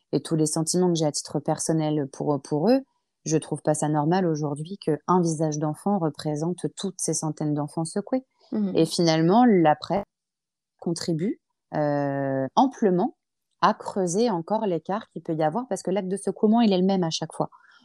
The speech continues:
Speaker 1: Pourquoi certains, euh, rentrent à l'école et pourquoi d'autres sont au cimetière ? Pourquoi on annonce à tous ceux qui survivent qu'ils auront des handicaps, certains ne pourront jamais marcher et jamais parler avec leurs parents,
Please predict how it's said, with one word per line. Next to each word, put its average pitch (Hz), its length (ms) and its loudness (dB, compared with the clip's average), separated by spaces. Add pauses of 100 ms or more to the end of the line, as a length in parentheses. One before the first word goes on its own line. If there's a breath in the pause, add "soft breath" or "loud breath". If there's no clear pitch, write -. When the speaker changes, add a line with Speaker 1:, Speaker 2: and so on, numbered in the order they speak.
(140 soft breath)
Speaker 1:
Pourquoi 233 500 4
certains, 202 640 -2
euh, 165 80 -2
rentrent 170 320 -4
à 170 60 0
l'école 180 360 0
et 165 60 -2
pourquoi 165 320 -2
d'autres 165 220 -4
sont 160 160 -4
au 165 40 -4
cimetière ? 220 600 -2 (440 soft breath)
Pourquoi 208 360 0
on 214 40 2
annonce 185 300 0
à 175 100 0
tous 202 220 -8
ceux 220 220 -4
qui - 160 -10
survivent 190 420 -2
qu'ils 170 260 -2
auront 180 140 2
des 185 140 2
handicaps, 180 500 2
certains 175 300 -2
ne 185 40 0
pourront 165 260 -2
jamais 175 240 2
marcher 175 400 0
et 180 40 2
jamais 160 240 0
parler 190 320 0
avec 170 220 -2
leurs 175 160 -2
parents, 185 400 4